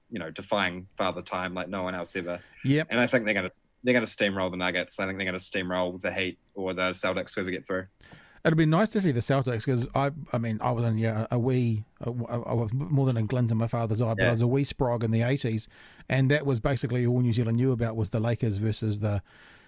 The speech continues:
Speaker 2: versus the Celtics, 'cause
Speaker 1: Yeah,
Speaker 2: it was
Speaker 1: wasn't
Speaker 2: obviously
Speaker 1: it?
Speaker 2: Magic and Larry, and, and there wasn't really anyone
Speaker 1: Magic and
Speaker 2: else
Speaker 1: Larry.
Speaker 2: you knew about.
Speaker 1: Yeah.
Speaker 2: And so I, I played basketball all the, I played for twenty years. One of the reasons I've got, I've such shit house knees now is because I played basketball for twenty years.
Speaker 1: <laughs>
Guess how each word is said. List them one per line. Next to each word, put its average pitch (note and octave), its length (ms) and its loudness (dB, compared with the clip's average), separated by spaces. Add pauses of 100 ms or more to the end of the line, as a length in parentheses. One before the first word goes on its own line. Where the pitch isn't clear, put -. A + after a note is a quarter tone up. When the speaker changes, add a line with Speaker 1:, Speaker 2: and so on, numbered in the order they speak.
(120)
Speaker 2:
versus A2+ 220 4
the A2 80 4
Celtics, A#2 240 0 (100)
'cause G#2+ 100 2
Speaker 1:
Yeah, F#3+ 240 10
Speaker 2:
it A#2 40 8
was A#2 100 4
Speaker 1:
wasn't C3 180 4
Speaker 2:
obviously B2 200 4
Speaker 1:
it? A2 40 -2
Speaker 2:
Magic A#2+ 360 2
and A#2 120 2
Larry, B2+ 340 2
and, A#2+ 180 -6
and B2+ 160 4
there B2 80 4
wasn't B2 240 2
really A#2 180 2
anyone A#2 140 6
Speaker 1:
Magic B2 80 2
and A#2+ 80 2
Speaker 2:
else A#2 80 2
Speaker 1:
Larry. B2 340 6
Speaker 2:
you A#2 120 4
knew C3 240 4
about. A#2 340 0
Speaker 1:
Yeah. G#2 300 2 (260)
Speaker 2:
And C#3 120 4
so C#3 220 2
I, C#3+ 260 4
I C#3 200 2 (180)
played B2+ 260 2
basketball A#2 760 0 (300)
all C3+ 180 4
the, A#2+ 120 0
I A#2 80 0
played A#2 200 2
for A2 60 -2
twenty A2+ 260 2
years. A2+ 320 2
One C3+ 100 4
of A#2+ 60 4
the A#2 80 2
reasons A2+ 180 4
I've G#2 60 -2
got, - 120 -6
I've A#2 80 -4
such A#2+ 160 -4
shit - 280 -2
house A2+ 280 0
knees A#2+ 300 2
now A2+ 220 2
is G#2 80 -2
because A2+ 180 -2
I A2 40 0
played A2+ 220 -4
basketball A#2 340 -4
for - 80 -8
twenty C#3+ 260 4
years. A#3 220 4
Speaker 1:
<laughs> - 40 0